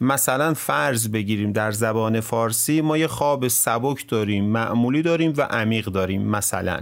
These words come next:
حالا در مورد خلسه هیپنوتیزمی آقای آرونز اومده شش مرحله کرده عمق خلسه رو که من اسم میبرم. مرحله اول ورود به خلسه بهش گفته می‌شه. مرحله دوم خلسه سبک،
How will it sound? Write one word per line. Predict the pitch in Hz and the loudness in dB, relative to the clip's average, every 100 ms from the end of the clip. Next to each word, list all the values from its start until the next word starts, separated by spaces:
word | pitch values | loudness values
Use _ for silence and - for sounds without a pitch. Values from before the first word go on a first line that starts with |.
| 92 | -6
حالا | - 180 214 | -2 0 2
در | 180 165 | 0 0
مورد | 160 165 190 | 0 0 0
خلسه | 170 139 135 131 135 | 0 -2 -2 -2 0
هیپنوتیزمی | 131 131 127 135 - 131 135 160 | 0 0 0 -2 0 -2 0 0
آقای | 131 127 127 123 | 2 2 2 2
آرونز | 123 127 170 160 | 2 2 0 0
اومده | 147 143 160 | 0 0 0
شش | 170 - - 175 - | -2 -4 -2 -2 0
مرحله | 147 127 117 135 135 | 0 0 -2 0 -2
کرده | - 107 104 104 | 0 -2 0 -2
عمق | 95 107 101 101 | -2 -2 -2 -4
خلسه | - 98 92 - - | -2 -4 -2 -4 -4
رو | 76 - - - - | -4 -6 -12 -18 -4
که | 160 | 0
من | 175 180 - | 0 0 0
اسم | 170 - - | 2 2 0
میبرم. | 113 104 98 95 98 - - - | 0 0 0 0 -4 -8 -18 -4
مرحله | 127 139 165 165 180 190 196 | 0 2 2 0 0 2 2
اول | 196 185 180 185 | 0 0 0 0
ورود | 160 131 127 139 135 | 0 0 2 2 2
به | 107 107 | 0 -2
خلسه | - 98 95 - | -2 -4 -2 -2
بهش | 98 98 98 - | -2 -2 -4 -4
گفته | 95 - 98 | -8 -6 -4
می‌شه. | 90 90 - 92 87 87 - _ _ _ | -4 -4 -4 -4 -4 -6 -12 _ _ _
مرحله | 123 127 131 131 117 123 143 165 165 | -2 0 0 -2 -2 0 2 2 0
دوم | 156 151 143 143 139 | 0 0 0 -2 -2
خلسه | 127 - 107 98 - 123 120 | -4 -6 -6 -4 -2 0 0
سبک، | - 92 90 107 123 127 - - | 0 -2 -2 -2 -2 -4 -12 -16